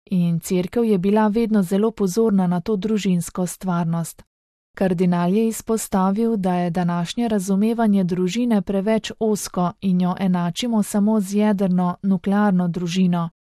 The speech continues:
Izrazil je upanje, da bo ta sinoda prispevala k razširitvi tega pogleda na družino. Onkraj mnogih moralnih vprašanj moramo videti pozitivni temelj družine.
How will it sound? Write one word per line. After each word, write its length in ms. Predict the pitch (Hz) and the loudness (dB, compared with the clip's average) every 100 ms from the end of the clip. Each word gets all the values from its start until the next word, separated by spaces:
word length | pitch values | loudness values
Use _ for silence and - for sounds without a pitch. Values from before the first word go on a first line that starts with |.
| _ - | _ -2
Izrazil 680 | 190 175 180 175 165 196 175 | -2 2 0 0 0 -2 0
je 180 | 170 185 | -2 -4
upanje, 540 | 240 - 240 233 233 | -8 -2 0 2 2
da 180 | 208 185 | 2 0
bo 180 | 170 175 | 0 -4
ta 240 | - 180 175 | -2 -4 -2
sinoda 540 | - 180 214 226 226 | -2 0 0 0 -2
prispevala 760 | - 185 - - 226 220 208 196 | 0 -4 -4 -4 -2 0 0 0
k 100 | 202 | -2
razširitvi 720 | 185 180 214 214 247 - 233 | -2 0 0 0 -2 -4 -6
tega 300 | - 180 180 | -2 -2 -2
pogleda 600 | 170 175 180 208 214 185 | -4 -2 0 2 2 2
na 120 | 175 | -2
družino. 600 | 175 180 170 190 175 170 165 _ _ _ _ - | -2 -4 0 2 2 0 -4 _ _ _ _ -2
Onkraj 440 | 196 196 214 185 | 0 2 0 0
mnogih 520 | 185 196 247 240 226 233 | 2 2 0 -2 -4 -2
moralnih 580 | 233 190 180 190 214 | 0 2 2 0 0
vprašanj 600 | 233 208 180 170 214 226 233 | -4 -2 -2 -2 0 2 2
moramo 460 | 220 240 226 185 | 0 2 2 2
videti 460 | 180 233 226 - 185 | 0 0 -2 0 -4
pozitivni 680 | - 240 202 180 190 180 175 | -2 -2 -2 -2 0 0 0
temelj 400 | 180 175 175 170 | -2 -2 -2 -2
družine. 640 | 180 175 175 185 180 | -2 -2 0 2 2